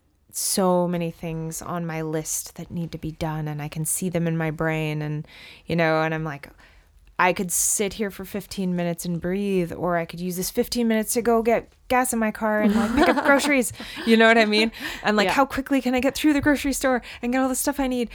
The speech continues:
Speaker 1: so that when I get home, I can," you know, da, da, da, da. And it's just like, <sighs> yeah, I don't know. So, yeah, I hold myself to these really, really impossibly high standards. And also therein, then when I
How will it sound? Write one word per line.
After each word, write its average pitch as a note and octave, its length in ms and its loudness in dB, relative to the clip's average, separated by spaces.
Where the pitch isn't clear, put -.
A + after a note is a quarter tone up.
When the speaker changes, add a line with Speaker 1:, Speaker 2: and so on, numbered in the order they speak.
Speaker 1:
so - 160 -2
that C4 120 2
when B3 120 -2
I B3 60 -2
get A#3 140 -4
home, C4+ 300 -2
I B3 80 -2
can," G#3+ 240 -10
you F#3 160 -4
know, A3+ 140 -6
da, G#3 240 -2
da, A#3 120 -6
da, - 20 -
da. G3 280 -2
And - 180 -4
it's F3 200 -6
just - 200 -8
like, - 460 -6
<sighs> - 420 -20
yeah, E3+ 280 -10
I F3+ 80 2
don't E3+ 120 0
know. C#3 220 -6
So, E3+ 520 -2
yeah, F3 200 -2
I E3 80 -2
hold G3+ 220 -6
myself G3 320 -4
to - 80 -10
these D#3+ 220 -6
really, G#3 480 -2
really F#3+ 360 0
impossibly F3 600 -4
high E3+ 200 -2
standards. E3 640 -4
And F#3+ 300 0
also F#3+ 580 -2
therein, E3 580 -2
then F#3+ 360 0
when A3+ 120 2
I F#3 320 -2